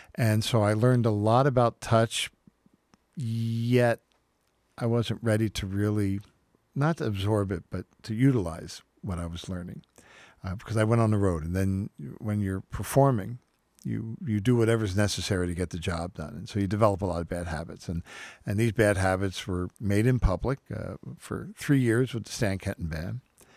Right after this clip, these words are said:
<laughs> Uh, so I decided to go back to college. And, um, uh, my touch had gotten quite a bit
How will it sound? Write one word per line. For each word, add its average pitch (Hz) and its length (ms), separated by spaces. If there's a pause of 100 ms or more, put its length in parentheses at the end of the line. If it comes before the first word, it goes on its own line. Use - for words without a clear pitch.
(140)
<laughs> 143 80 (360)
Uh, - 140
so - 160
I 120 40
decided 117 440
to - 80
go 127 100
back 98 240
to - 80
college. 65 520 (260)
And, 95 400 (100)
um, 87 380 (1080)
uh, 98 220
my 113 220
touch - 340
had 101 160
gotten 98 300
quite 117 280
a 110 60
bit 95 260